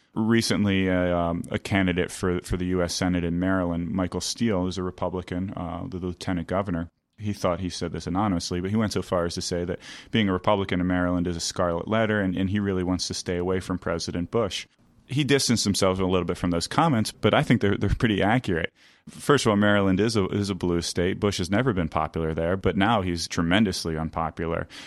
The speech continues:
And for somebody to, to win an election in a state like Maryland or even a state like Pennsylvania,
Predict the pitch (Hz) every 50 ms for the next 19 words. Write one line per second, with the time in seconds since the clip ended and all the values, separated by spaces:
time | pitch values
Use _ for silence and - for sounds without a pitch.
0 | - - - 95 87 - 104 - - 113 113 113 107 104 98 98 - - - 98
1 | 101 98 95 92 87 87 90 95 92 - - 98 87 85 82 82 85 - - -
2 | 90 82 87 87 85 - - 90 87 87 85 85 87 87 92 95 95 98 101 95
3 | 101 98 95 - - 101 95 - 95 95 - - 104 101 - - 95 101 101 107
4 | 113 110 87 -